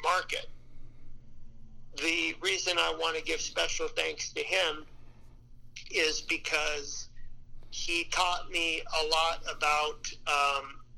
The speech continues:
integrity, on how to, uh, go about,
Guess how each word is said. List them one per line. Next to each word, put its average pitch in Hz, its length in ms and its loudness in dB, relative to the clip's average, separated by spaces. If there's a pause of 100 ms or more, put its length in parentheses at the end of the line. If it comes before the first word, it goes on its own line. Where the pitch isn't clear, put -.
(120)
integrity, 156 880 2 (460)
on 151 180 4
how 156 360 4
to, 151 520 0
uh, 139 280 6 (640)
go 165 300 0
about, 156 540 2